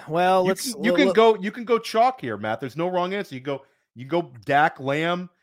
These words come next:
Speaker 2: A J Brown, Jalen Hurts. They're both good ones.
Speaker 1: I would rather not.
Speaker 2: Yeah.
Speaker 1: You know, I, I would rather not. And, and what was the case we were making, i-, i-, for, for the, the,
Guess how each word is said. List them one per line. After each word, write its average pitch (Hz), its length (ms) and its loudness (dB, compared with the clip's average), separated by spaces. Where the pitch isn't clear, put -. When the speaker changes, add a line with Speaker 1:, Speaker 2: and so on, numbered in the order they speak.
Speaker 2:
A 135 180 0
J 151 240 -2
Brown, 151 560 0
Jalen 147 280 -6
Hurts. 165 260 -8
They're 165 120 -4
both 214 280 -4
good 208 160 -4
ones. 101 420 -10
Speaker 1:
I 139 80 0
would 175 140 4
rather 196 320 4
not. 104 440 -6
Speaker 2:
Yeah. 127 300 -6
Speaker 1:
You 113 140 -4
know, 110 220 -4
I, 110 240 -4
I - 20 0
would 117 120 -2
rather 139 320 2
not. 110 460 -8
And, 107 160 -8
and 98 200 -12
what 226 220 0
was 247 140 -4
the 170 80 -6
case 151 320 -2
we 147 80 -2
were 131 80 0
making, 117 540 -6
i-, - 40 -18
i-, 104 300 -16
for, 110 340 -4
for 110 200 -6
the, 98 180 -16
the, 98 300 -10